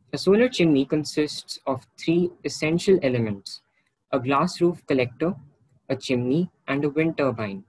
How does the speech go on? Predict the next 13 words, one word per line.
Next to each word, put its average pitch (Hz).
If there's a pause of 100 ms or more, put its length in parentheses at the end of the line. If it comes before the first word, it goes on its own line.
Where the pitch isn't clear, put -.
(960)
Air 160
is 175
heated 175
in 160
a 131
very 147
large 147
circular 151
structure, 131 (200)
similar 160
to 180
a 151
greenhouse, 139